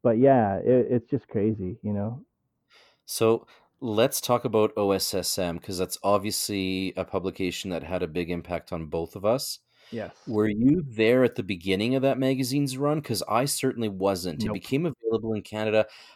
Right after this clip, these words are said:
Speaker 2: around issue, I wanna say, sixteen. So by then, Sam Hickman had moved on and Rich Ledbetter had come in.
Speaker 1: Right.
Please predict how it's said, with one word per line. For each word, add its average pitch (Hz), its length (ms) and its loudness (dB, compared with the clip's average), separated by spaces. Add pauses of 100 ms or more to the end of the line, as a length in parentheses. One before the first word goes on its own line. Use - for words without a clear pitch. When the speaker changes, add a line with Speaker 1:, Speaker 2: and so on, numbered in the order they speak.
(220)
Speaker 2:
around 113 440 2
issue, 120 600 0
I 104 100 0
wanna 104 260 -2
say, 110 360 0
sixteen. - 1200 -4
So - 140 -4
by 107 140 2
then, 110 200 2
Sam 110 280 -2
Hickman 107 500 -2 (320)
had 101 160 -4
moved 107 280 -2
on 98 260 4
and 95 140 -2
Rich 98 260 -2
Ledbetter 98 380 2
had 95 180 -6
come 101 200 -6
in. 92 320 -4 (100)
Speaker 1:
Right. 110 380 -8